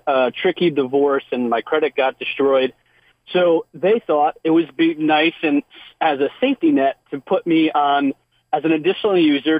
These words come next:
to their credit card. Unbeknownst to me, they are carrying a pretty substantial debt, and it instantly hit my credit report,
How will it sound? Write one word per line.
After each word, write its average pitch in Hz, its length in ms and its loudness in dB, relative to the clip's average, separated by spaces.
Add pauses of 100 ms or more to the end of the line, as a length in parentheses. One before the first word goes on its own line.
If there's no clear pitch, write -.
(120)
to 160 140 0
their 160 280 0
credit 262 280 -2
card. - 240 -6 (1120)
Unbeknownst 214 540 0
to 185 80 -2
me, 208 280 2
they 156 260 0
are 143 120 2
carrying 160 380 -2
a 135 40 -6
pretty 180 460 -4
substantial 160 540 -4
debt, 143 360 -4 (600)
and 151 120 -2
it 151 180 -2
instantly 208 560 0
hit 185 240 -4
my 156 160 -2
credit 147 300 -4
report, 117 360 -6